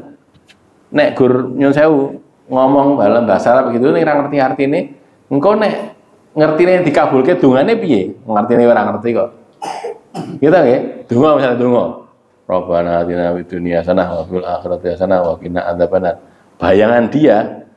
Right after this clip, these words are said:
itu, "Aku kok untuk bojo jenenge Hasanah." Misalnya ngoten nggih. Lah kan, oh, kleru to, mosok ngono anu artine ngoten kan mboten gitu lho. Mboten to? Hasanah di dunia itu apa kan ada terjemahannya.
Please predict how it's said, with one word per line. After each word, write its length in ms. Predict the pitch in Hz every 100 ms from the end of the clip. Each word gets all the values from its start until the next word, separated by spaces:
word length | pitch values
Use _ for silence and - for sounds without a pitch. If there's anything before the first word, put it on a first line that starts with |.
| _
itu, 560 | - 123 147 165 - - -
"Aku 240 | 107 117
kok 160 | 113 147 143
untuk 80 | -
bojo 160 | 104 120 131
jenenge 320 | 98 110 110
Hasanah." 560 | 104 104 101 92 - -
Misalnya 240 | _ 101 113
ngoten 160 | 113 113
nggih. 200 | 95 95 - - - - - - 110 - -
Lah 160 | 190 190
kan, 240 | 151 190
oh, 240 | 190 185 -
kleru 560 | 180 160 160 175 196
to, 120 | 185 175 180
mosok 180 | 190 180
ngono 400 | 180 202 202 180
anu 160 | 165 175
artine 400 | - 160 185 208
ngoten 320 | 190 147 180 226
kan 160 | 269
mboten 480 | 202 220 147 107 107
gitu 160 | 117 113
lho. 120 | - - - - _ _ _ -
Mboten 320 | 147 185 202
to? 160 | 135 - - - - - - - -
Hasanah 400 | - 104 117 123
di 60 | 123 110
dunia 280 | 107 113 113
itu 100 | 131
apa 200 | 113 -
kan 100 | 151 190
ada 80 | -
terjemahannya. 580 | - 139 120 131 156 120